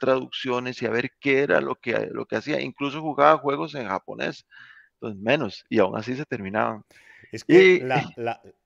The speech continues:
Speaker 2: la época pasada, o sea, ha habido muchos cambios de la herramienta y la, las
Speaker 1: Ah, sí.
Speaker 2: oportunidades que tenemos hoy día con respecto. Vamos, yo me
Speaker 1: Ujú.
Speaker 2: recuerdo un juego que, que me vicié muchísimo, que fue el Zelda Ocarina of Time.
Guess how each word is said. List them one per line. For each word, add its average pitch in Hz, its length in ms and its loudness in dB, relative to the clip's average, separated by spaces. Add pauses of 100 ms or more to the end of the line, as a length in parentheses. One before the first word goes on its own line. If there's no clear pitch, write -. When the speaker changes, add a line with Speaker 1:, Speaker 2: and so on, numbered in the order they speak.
Speaker 2:
la 104 320 -6
época 165 360 -8
pasada, 117 600 -10 (440)
o 82 100 -20
sea, 85 460 -16
ha 87 200 -12
habido 131 220 -10
muchos 127 380 -14
cambios 110 840 -16 (220)
de 87 240 -14
la 85 220 -14
herramienta 101 800 -16
y 131 120 -14
la, 87 420 -14
las 87 200 -16 (100)
Speaker 1:
Ah, 151 100 -4
sí. - 160 -12
Speaker 2:
oportunidades 104 240 -6
que 139 80 -14
tenemos 123 340 -12
hoy 107 120 -12
día 107 180 -12
con 151 120 -18
respecto. 90 720 -20 (500)
Vamos, 123 180 -6
yo 107 80 -10
me 110 80 -8
Speaker 1:
Ujú. - 20 -8
Speaker 2:
recuerdo 123 840 -12
un 113 160 -18
juego 117 520 -10
que, 92 1120 -8 (840)
que 92 180 -14
me 87 180 -16
vicié 95 380 -16
muchísimo, 104 520 -20
que 101 100 -18
fue 98 240 -14
el 90 520 -16
Zelda 98 400 -16
Ocarina 92 760 -18
of - 140 -20
Time. 120 260 -16